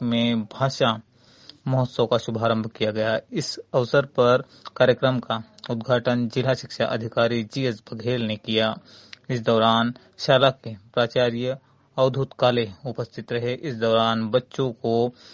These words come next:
विभिन्न भाषाओं के पाठ्यक्रम का महत्व बतलाया। जिले के महाविद्यालयों में पचास फीसदी सीटें खाली। जिले के कॉलेजों में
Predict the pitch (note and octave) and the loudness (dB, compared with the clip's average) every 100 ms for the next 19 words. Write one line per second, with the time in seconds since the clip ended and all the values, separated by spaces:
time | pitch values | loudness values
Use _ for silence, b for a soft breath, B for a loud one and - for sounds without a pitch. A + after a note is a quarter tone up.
0 | B - C3+ C#3+ C#3 B2 - A#2+ - C#3 | B -8 -2 0 0 -2 -2 -4 2 2
1 | C#3 C#3 A#2+ - A#2 A2+ C#3+ - C3+ C3 | 2 0 -6 0 0 0 -4 -2 -2 0
2 | A2+ A2 A2 A#2+ C3+ A#2+ G#2+ A2 G#2+ G#2+ | 2 2 0 -2 -2 -4 -4 0 2 4
3 | G#2+ - - - _ _ B B B _ | 4 0 -10 -20 _ _ B B B _
4 | B2+ B2+ C3 B2+ A#2+ G#2 A2+ A2+ A#2+ B2 | -2 2 2 2 0 0 -2 -4 0 4
5 | B2+ B2+ A#2+ A#2 B2 B2+ C3+ C3+ - - | 4 4 2 0 0 0 2 0 -2 -12
6 | - C#3+ B2+ A2+ A#2 C3 b b _ - | -8 -4 -2 0 -2 -4 b b _ -6
7 | C3+ A#2+ C3 C3 - B2+ A2+ A2 A2+ - | -4 0 -2 -2 -2 0 0 -2 -6 -14
8 | _ _ _ b b b - A#2+ B2+ C#3 | _ _ _ b b b -8 -4 2 2
9 | C3+ C#3+ _ - C3 - A#2 B2 C3 A#2 | 2 -4 _ -6 -4 2 4 4 4 0
10 | - - - C3 B2+ G#2+ | -2 -14 -6 0 2 0